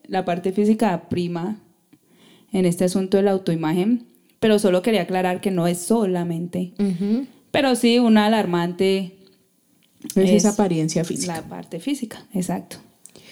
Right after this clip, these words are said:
Speaker 3: Bueno, entonces, para ya culminar y, y concluir este tema, eh, ¿qué tips nos darías tú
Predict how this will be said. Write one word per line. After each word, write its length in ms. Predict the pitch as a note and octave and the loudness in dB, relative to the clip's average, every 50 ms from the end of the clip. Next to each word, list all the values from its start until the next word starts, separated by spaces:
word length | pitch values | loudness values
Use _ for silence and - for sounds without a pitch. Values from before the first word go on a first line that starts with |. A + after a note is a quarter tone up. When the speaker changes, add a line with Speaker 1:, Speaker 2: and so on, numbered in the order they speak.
| - - _ _ | -20 -20 _ _
Speaker 3:
Bueno, 340 | - F#3+ F3+ F#3 F3 E3 D#3+ | 6 8 8 8 8 8 6
entonces, 640 | D#3+ E3 E3 - G3 F#3 F3+ F#3 C4 C4 C4+ C4 - - - - - - - | 4 4 4 4 4 6 8 8 8 6 6 4 0 -8 -14 -16 -16 -4 0
para 260 | - A#3+ A#3 A3 G3+ | 2 4 4 4 4
ya 200 | F#3 F#3+ F#3+ G3 | 4 4 2 4
culminar 640 | - C#4+ D4+ D#4 D4+ C#4 C4+ A#3+ G#3 F#3 E3+ E3+ F3+ G#3 | 4 6 6 8 8 8 8 8 8 8 8 6 6 6
y, 120 | A#3+ A#3 - | 6 6 6
y 160 | B3 A#3 A3+ | 6 6 4
concluir 800 | - - G#3+ G3 F#3+ F#3+ F#3+ - G#3 F3 E3 E3+ F3 F3 F3+ F#3+ | 6 6 6 6 6 4 2 2 2 4 4 6 6 6 6 6
este 260 | G3+ G#3+ G#3 - A3 | 6 4 4 2 0
tema, 580 | G#3+ - G3+ F#3 E3+ E3+ F3+ F#3 F#3 G#3+ A3 A3 - - - - - _ _ _ _ _ _ _ _ _ _ _ _ _ - | 0 2 2 2 4 4 2 2 2 0 -4 -6 -8 -16 -20 -20 -20 _ _ _ _ _ _ _ _ _ _ _ _ _ 4
eh, 460 | G3+ G3 F#3 F3+ F3+ F3 F3 F3 - | 6 6 6 6 4 4 2 0 2
¿qué 120 | - G#3+ F3+ | 4 4 4
tips 420 | - - A#3+ A#3 A3+ - - - | 6 4 4 4 2 -2 0 4
nos 180 | A#3 A#3+ A#3+ A3 | 6 6 6 6
darías 600 | A3+ G#3+ F#3+ F3 F3+ F3+ F#3 F3+ - - - - | 6 4 6 4 4 4 4 2 -2 -4 -6 0
tú 340 | - A3+ A3 A3 A#3 B3 C4 | 4 6 6 6 6 4 0